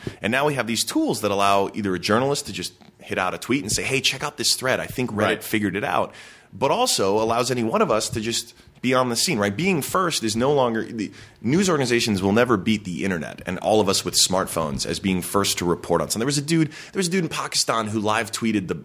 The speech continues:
Speaker 1: the Bin Laden raid. I mean, that was, uh, he didn't know what he was doing at the time, but, like, that's the future we're living in.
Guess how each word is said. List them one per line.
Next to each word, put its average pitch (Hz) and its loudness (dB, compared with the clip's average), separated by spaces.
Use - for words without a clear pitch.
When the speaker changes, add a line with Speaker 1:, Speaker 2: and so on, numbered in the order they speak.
Speaker 1:
the 95 -2
Bin 87 -4
Laden 90 0
raid. 60 -4
I - -6
mean, 113 2
that 117 0
was, 98 0
uh, 92 -2
he 101 0
didn't 98 2
know 95 2
what 90 -2
he 85 -4
was 85 -8
doing 98 0
at 82 -6
the - -8
time, 85 -4
but, 85 -2
like, 117 -2
that's 165 0
the 131 -4
future 120 0
we're 98 4
living 104 4
in. 62 -10